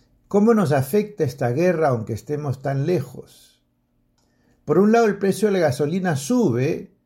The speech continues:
cuando se tensiona el suministro global de petróleo,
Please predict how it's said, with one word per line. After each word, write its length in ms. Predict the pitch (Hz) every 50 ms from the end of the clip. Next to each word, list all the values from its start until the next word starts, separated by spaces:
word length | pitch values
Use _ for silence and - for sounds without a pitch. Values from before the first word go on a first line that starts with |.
| _ _ _ _ _ _
cuando 380 | - 139 131 127 123 131 131 -
se 300 | - - - - 147 131
tensiona 680 | - 143 139 135 131 127 - - 170 165 170 175 180 185
el 60 | 156
suministro 720 | - - 139 117 120 127 127 131 147 131 131 - 165 160 147
global 400 | 131 123 110 113 117 127 131 127
de 80 | 123
petróleo, 800 | 104 - 107 101 - 202 220 220 202 151 113 95 80 - - -